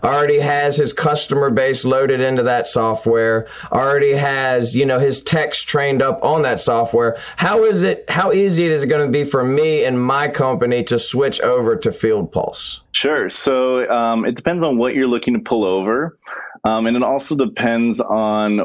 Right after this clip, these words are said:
Speaker 2: whether the current software provider you're with holds your data hostage or not.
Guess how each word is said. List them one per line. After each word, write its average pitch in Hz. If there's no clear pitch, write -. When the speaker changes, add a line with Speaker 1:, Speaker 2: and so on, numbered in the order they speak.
Speaker 2:
whether 110
the 104
current 120
software 98
provider 95
you're 95
with 90
holds 95
your 90
data 82
hostage 82
or 71
not. 67